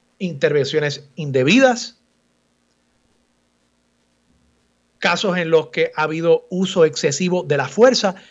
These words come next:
y eso es lo que se procura evitar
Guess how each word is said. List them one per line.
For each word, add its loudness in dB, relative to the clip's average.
y 2
eso 4
es -8
lo -2
que -6
se -6
procura -2
evitar -2